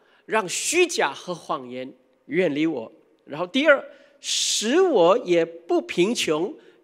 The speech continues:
也不富足。”这是讲到财务或者物质方面的东西。嗯，“赐给我需用的饮食，恐怕我饱足；不认你说，耶和华是谁呢？又恐怕我贫穷就偷窃啊，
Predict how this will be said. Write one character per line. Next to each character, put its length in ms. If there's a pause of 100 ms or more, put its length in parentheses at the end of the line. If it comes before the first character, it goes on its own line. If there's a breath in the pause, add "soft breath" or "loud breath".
也 300
不 200
富 280
足。” 320
这 100
是 100
讲 200
到 120
财 460
务 260
或 80
者 160 (100)
物 120
质 180
方 220
面 100
的 80
东 220
西。 300
嗯 100 (480 soft breath)
，“赐 300
给 180
我 180
需 260
用 160
的 100
饮 240
食， 380 (260 soft breath)
恐 280
怕 240
我 220
饱 300
足； 380 (160)
不 120
认 220
你 100
说， 400 (380 loud breath)
耶 200
和 180
华 220
是 140
谁 340
呢？ 220 (540 soft breath)
又 240
恐 260
怕 240
我 220
贫 360
穷 420
就 200
偷 320
窃 320 (140)
啊， 200